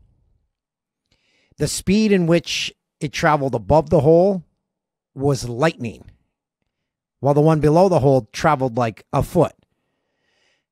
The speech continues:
And I'm already going against what I said. Someone in the comments when I reposted the video, video said, "Yeah, you ever hear of gravity?"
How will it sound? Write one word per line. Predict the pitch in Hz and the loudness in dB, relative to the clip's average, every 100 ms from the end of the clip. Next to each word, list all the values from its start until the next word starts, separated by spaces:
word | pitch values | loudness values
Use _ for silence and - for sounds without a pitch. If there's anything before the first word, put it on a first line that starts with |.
| _ _ _ | _ _ _
And | 127 131 | -10 -8
I'm | 120 117 - 123 131 | -10 -14 -10 -10 -8
already | 135 143 147 151 147 | -4 -2 0 0 -2
going | 120 147 147 | -2 0 2
against | 139 113 143 - | -2 -2 -4 -2
what | 147 | 0
I | 139 | 0
said. | 135 147 127 | -2 -2 -2
Someone | - - 147 147 143 | -4 -2 0 2 0
in | 135 | -2
the | 127 | -2
comments | 143 147 127 113 | -2 0 0 -2
when | 127 | -2
I | 120 | -2
reposted | 117 131 - 131 - | 0 0 0 0 -2
the | 117 | -6
video, | 101 143 135 110 - | 0 0 2 -2 -4
video | 113 147 131 104 101 | -2 0 0 -4 -6
said, | - 107 - _ _ _ _ _ | -6 -8 -10 _ _ _ _ _
"Yeah, | 143 156 151 143 - | -2 2 2 2 -2
you | 131 135 | 0 2
ever | 139 135 | 2 2
hear | 120 143 135 | 2 2 2
of | 98 | -2
gravity?" | 110 120 131 165 220 247 202 | -4 -2 0 0 2 0 -4